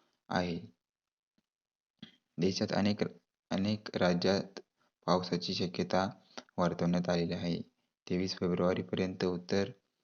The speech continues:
भारतातील अनेक भागात पावसाची पडण्याची शक्यता हवामान खात्याने वर्तवलेली आहे. हवामान खात्याने दिलेल्या माहितीनुसार गेल्या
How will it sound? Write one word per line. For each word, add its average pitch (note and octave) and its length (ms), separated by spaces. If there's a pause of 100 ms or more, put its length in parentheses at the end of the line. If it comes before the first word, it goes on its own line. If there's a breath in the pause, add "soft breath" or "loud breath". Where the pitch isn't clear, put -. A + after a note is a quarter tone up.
(880)
भारतातील F2+ 640 (1400)
अनेक G2 340
भागात F#2+ 320
पावसाची F2 600 (160)
पडण्याची F2 460
शक्यता F2+ 460 (460 soft breath)
हवामान F#2+ 380
खात्याने F2+ 280
वर्तवलेली E2+ 480
आहे. - 300 (480)
हवामान G2 340
खात्याने F#2+ 400
दिलेल्या F#2 360
माहितीनुसार F2+ 600
गेल्या F2+ 480